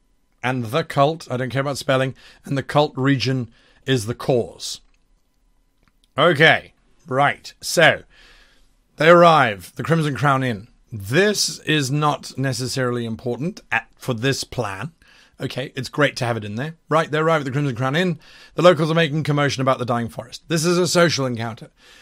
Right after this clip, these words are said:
So how is this going to run? You walk into town, there's a large forest that surrounds the town, and the forest is dying. There is a group of locals sitting in the tavern going, "Well, I don't know about this. My forest is dying, and I'm a forester, and I can't do nothing about it."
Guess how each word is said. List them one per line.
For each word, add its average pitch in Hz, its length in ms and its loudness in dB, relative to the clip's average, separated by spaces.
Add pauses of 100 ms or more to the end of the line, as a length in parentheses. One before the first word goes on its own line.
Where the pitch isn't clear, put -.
(120)
So 143 200 -2
how 185 360 2
is 170 160 0
this 180 200 2
going 160 280 2
to 139 140 -4
run? 113 460 -4 (500)
You 139 120 -2
walk 180 300 4
into 139 680 0 (100)
town, 127 640 -2 (340)
there's 131 180 -2
a 135 60 2
large 165 720 4
forest 139 480 0
that - 140 -16
surrounds 123 480 -2
the 117 60 -8
town, 120 280 -6
and 117 100 -6
the 110 60 -10
forest 160 480 -2
is 113 100 -10
dying. 76 600 -12 (1120)
There 156 200 4
is 143 180 0
a 135 120 -2
group 135 420 0
of 135 180 -2
locals 135 480 0
sitting 139 280 -2
in 127 100 -4
the 123 60 -6
tavern 120 420 -2
going, 123 260 0
"Well, 190 440 4
I 170 100 6
don't 190 240 4
know 196 200 8
about 196 340 6
this. 190 360 6
My 160 300 2
forest 180 480 4
is 151 180 -2
dying, 180 460 2
and 170 100 2
I'm 180 200 2
a 170 80 0
forester, 180 680 4
and 165 200 0
I 175 160 0
can't 180 320 0
do 185 100 4
nothing 131 300 2
about 127 260 2
it." 185 160 2